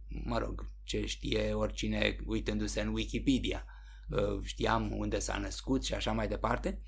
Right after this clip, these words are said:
dar m-a distrat foarte tare să-i construiesc o biografie. I-am construit o biografie total fictivă, total fictivă, total imaginară, n-are nicio legătură cu Vaschide, cel adevărat,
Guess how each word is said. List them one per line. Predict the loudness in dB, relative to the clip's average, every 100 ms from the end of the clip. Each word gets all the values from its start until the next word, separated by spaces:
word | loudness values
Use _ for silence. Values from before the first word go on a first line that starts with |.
| -14 -16 -6
dar | 2 4
m-a | 4 4
distrat | 2 2 2 0 4
foarte | 4 4 2
tare | 2 2 2
să-i | -2 -4
construiesc | -2 -2 -2 -2 0
o | 0
biografie. | 0 -2 -2 -2 -2 -4 -6 -12 -16 -16 -16 -2
I-am | 2 4
construit | 4 0 4 4
o | 6
biografie | 4 4 4 2 2 2
total | 4 6 6 6 6 4
fictivă, | -2 -6 -6 -6 -8 -4
total | -2 0 2 2
fictivă, | 2 -4 -4 -4 -2
total | 0 2 4 4
imaginară, | 2 0 -2 -2 -2 2
n-are | 2 4
nicio | 2 0 2
legătură | 4 4 2 2 0
cu | 0
Vaschide, | -4 -4 -4 -2
cel | -2 0
adevărat, | 2 2 0 0 4 4 2